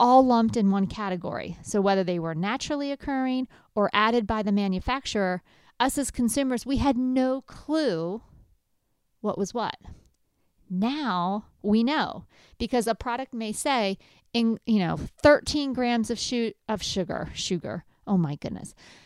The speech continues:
Thirteen grams of sugar, eight are added, includes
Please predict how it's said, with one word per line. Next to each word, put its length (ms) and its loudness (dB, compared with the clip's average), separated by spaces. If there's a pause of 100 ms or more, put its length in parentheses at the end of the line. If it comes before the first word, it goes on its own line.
(180)
Thirteen 600 6
grams 420 8
of 220 4
sugar, 580 0 (2000)
eight 340 4 (580)
are 200 4
added, 420 -8 (380)
includes 420 4